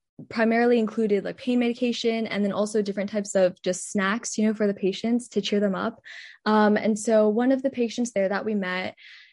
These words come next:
he lost his mom to a drug overdose and then his dad to poverty situations. And so that story really made us realize, you know, not only how fortunate we are,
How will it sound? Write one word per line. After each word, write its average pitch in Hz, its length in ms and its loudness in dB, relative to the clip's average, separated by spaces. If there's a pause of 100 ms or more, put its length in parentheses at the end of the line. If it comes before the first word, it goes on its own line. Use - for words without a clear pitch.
(140)
he 247 480 2
lost 214 480 0
his 196 460 0
mom 196 600 -2
to 208 420 0
a 190 80 0
drug 196 280 0
overdose 220 600 0
and 196 240 -2
then 190 200 -2
his 202 220 -2
dad 190 380 -6
to 196 240 -2
poverty 208 480 0
situations. 240 880 0 (420)
And 220 160 2
so 220 380 6
that 226 280 0
story 220 560 2
really 214 300 0
made 202 180 0
us 208 200 -6
realize, 190 420 0
you 196 80 2
know, 202 60 4
not 202 180 4
only 214 220 2
how 214 180 0
fortunate 208 560 -2
we 190 160 0
are, 226 340 0